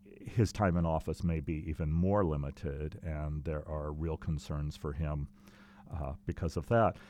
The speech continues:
So I think as we look at the domestic politics of Israel, it's going to drive the continued fight against Hamas,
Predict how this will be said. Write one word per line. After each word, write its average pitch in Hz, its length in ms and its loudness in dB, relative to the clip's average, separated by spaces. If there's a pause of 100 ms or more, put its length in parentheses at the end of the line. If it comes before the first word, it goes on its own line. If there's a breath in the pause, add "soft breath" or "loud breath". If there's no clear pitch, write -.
(120)
So - 180 4
I 117 80 10
think 135 340 2
as 110 220 4
we 101 200 2
look 107 460 6
at 98 200 2
the 87 80 0
domestic 95 560 2
politics 85 560 0
of 76 140 -2
Israel, 76 580 0
it's 90 180 -4
going 85 280 2
to 87 140 -4
drive 82 720 0
the 76 140 -6
continued 82 640 0
fight 76 360 -4
against 76 480 -6
Hamas, 78 640 -2